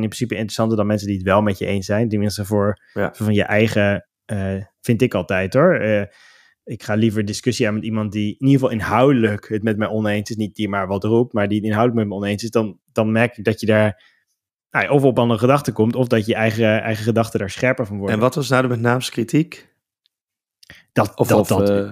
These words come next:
Speaker 2: reactie?
Speaker 1: dat, zeg maar, een vader, eh, die thuis is, dat dat iets, dat dat toch wel echt iets heel raars is. Dat het überhaupt niet in de, in de, ehm, overweging ligt om daar iets mee te doen. Of dat dat, dat, dat, eh, ehm,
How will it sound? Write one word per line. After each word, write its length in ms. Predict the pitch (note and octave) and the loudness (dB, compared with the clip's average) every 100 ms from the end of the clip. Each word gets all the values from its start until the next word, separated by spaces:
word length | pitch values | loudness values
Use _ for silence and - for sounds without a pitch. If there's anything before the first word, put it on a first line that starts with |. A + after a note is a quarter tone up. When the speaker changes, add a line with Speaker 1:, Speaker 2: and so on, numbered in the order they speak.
| A2 | -12
Speaker 2:
reactie? 400 | A#2+ G#2+ - - - | -12 -14 -16 -18 0
Speaker 1:
dat, 340 | A2+ B2 - | 2 2 2
zeg 180 | B2 A2 | -2 0
maar, 200 | A2+ A2+ | -2 -2
een 80 | G#2+ | -4
vader, 600 | G#2 A#2+ B2+ A2 G#2+ G2 | 0 2 2 0 -2 -6
eh, 280 | A#2+ G#2+ G2+ | -4 -4 -2
die 160 | G2+ | -2
thuis 360 | - B2 D3+ C#3+ | 2 4 4 2
is, 120 | G2+ | -4
dat 140 | G2+ | -4
dat 160 | G#2 F#2+ | -6 -2
iets, 260 | A2 - - | -4 -4 -8
dat 160 | G#2+ | -4
dat 140 | A#2+ A2 | -4 -4
toch 140 | A2 | -2
wel 100 | B2 | -2
echt 220 | A2+ - | -2 -4
iets 120 | B2+ G2 | -4 -2
heel 400 | A2+ E3+ D3 A2+ | -2 4 4 4
raars 320 | B2+ C#3+ G#2+ | 4 2 0
is. 80 | G2+ | -4
Dat 120 | G#2+ | -2
het 100 | A2 | -2
überhaupt 340 | G#2+ G2+ A#2+ | -2 0 2
niet 160 | C3 - | 2 0
in 180 | A#2+ A#2+ | 0 2
de, 320 | A#2 A2 - _ _ _ _ - | 2 2 -6 _ _ _ _ -6
in 160 | A2 | 0
de, 380 | A2 G#2+ G#2+ G#2+ G#2+ | 2 2 2 0 -2
ehm, 100 | G#2 | -4
overweging 640 | B2 A2 A2 B2 B2+ A2+ | -2 0 4 4 2 0
ligt 280 | G#2+ G#2 - | 0 -2 -4
om 100 | G#2+ | -4
daar 140 | G#2+ | 0
iets 120 | A2+ A2+ | 0 -2
mee 140 | A2 | -4
te 100 | G#2+ | 2
doen. 340 | A#2+ A#2+ G2 | 2 2 0
Of 140 | F#2+ F#2 | -8 -6
dat 160 | G2+ | -4
dat, 260 | G#2+ F#2+ - | -4 -8 -10
dat, 180 | - G2 | -6 -4
dat, 260 | G#2 G2 - | -2 -4 -2
eh, 260 | G2+ G#2 G2+ _ _ _ _ _ _ | 0 0 -2 _ _ _ _ _ _
ehm, 680 | - G#2 G2+ G2+ G2+ G2+ | -6 -2 0 0 0 -2